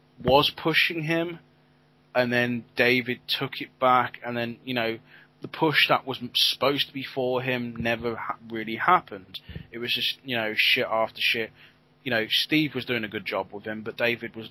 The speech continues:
wasn't. And that's where I was thinking to Travis, you know,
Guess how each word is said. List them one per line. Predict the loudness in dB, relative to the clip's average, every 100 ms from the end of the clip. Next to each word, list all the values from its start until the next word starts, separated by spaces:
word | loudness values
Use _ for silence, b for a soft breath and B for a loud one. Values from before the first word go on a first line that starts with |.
| -4
wasn't. | -2 -2 -6 -18 B B B B B _
And | 2 4 0 -6 -16 _ _ _ _
that's | 2 2
where | 4 4 4 -2 _ -12
I |
was | -8 -6
thinking | -8 -10 -14 -14 _
to | -4
Travis, | 0 0 0 -4 -4 -6
you |
know, | -8